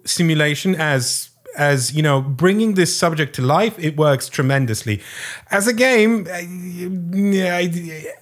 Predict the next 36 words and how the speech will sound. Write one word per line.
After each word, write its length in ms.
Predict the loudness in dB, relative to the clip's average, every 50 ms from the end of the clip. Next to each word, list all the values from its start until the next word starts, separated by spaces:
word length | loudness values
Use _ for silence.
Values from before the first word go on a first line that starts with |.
| _ -12 -4
there's 240 | 0 2 2 2 2
a 40 | 0
reason 380 | 2 2 2 2 2 2 2 4
maybe 280 | 4 2 2 2 0 0
we 120 | 0 2
don't 200 | 2 2 2 2
play 200 | 2 2 2 2
a 60 | 2
lot 160 | 2 2 0
of 80 | 0 0
historical 460 | -2 0 2 2 2 2 2 0 0
war 200 | 2 2 2 2
games. 420 | 2 0 0 -2 -2 -4 -6 -8 -12 -16 -20 -20 -6 _
They're 100 | 0 2
not 240 | 4 4 4 2 2
quite 240 | 2 0 2 2 2
our 140 | 2 2 2
bag, 460 | 2 2 4 4 2 2 0 -2 -8 -16 _ _ _ _ _ _ _
uh, 340 | 0 2 4 4 4 2 2 -2 -4 -4
and, 320 | 0 2 2 2 0 0 -2
and 240 | -2 -2 -2 -4 -4 -2
I 160 | -2 -2 -2 -2 -8 _ _ _ _ _
think 420 | 0 2 2 2 0 0 -4 -8 -18 -20 -20 -20 _ _ _ _ _ _ -20 -20
the 300 | -14 -6 -2 0 2 2
benefit 480 | 2 2 2 2 2 0 0 0 0 0
of 180 | 0 0 0 0
this 200 | 0 0 0 -2
design 420 | -4 -4 -2 0 0 0 0 0 -2
is 140 | -2 -2 0
that 160 | 0 0 0
it's 200 | 0 -2 -2 -2
incredibly 580 | -2 -4 -4 -2 -2 0 2 2 2 2 0 -2
easy 280 | -2 -2 -2 -2 -2
to 140 | -4 -4 -4
understand. 640 | -4 -4 -4 -4 -2 0 0 2 0 0 -2 -4 -8 -12 _ _ _ _ _ _ _ -4
Um, 500 | -2 0 2 2 2 2 2 0 -2